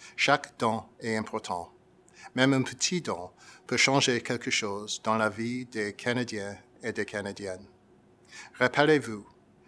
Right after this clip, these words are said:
des petits gestes ont de grands impacts. J'ai hâte de voir ce que nous pou-, pouvons faire ensemble, tout en, en menant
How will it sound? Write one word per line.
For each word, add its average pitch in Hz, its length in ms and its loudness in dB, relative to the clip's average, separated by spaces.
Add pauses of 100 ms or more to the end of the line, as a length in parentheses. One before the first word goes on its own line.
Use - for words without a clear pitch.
(120)
des 120 140 2
petits 147 380 -2 (120)
gestes 113 460 0 (160)
ont 127 320 0 (180)
de 117 80 -4
grands 113 340 0
impacts. 95 600 -8 (580)
J'ai 123 300 2
hâte 139 360 6
de 135 80 -2
voir 113 560 4 (420)
ce - 140 4
que - 160 4
nous 135 220 4
pou-, 117 380 -4
pouvons 123 320 0
faire 127 460 0
ensemble, 101 640 -2 (540)
tout 175 220 4 (160)
en, 113 320 2
en 120 340 2
menant 110 500 0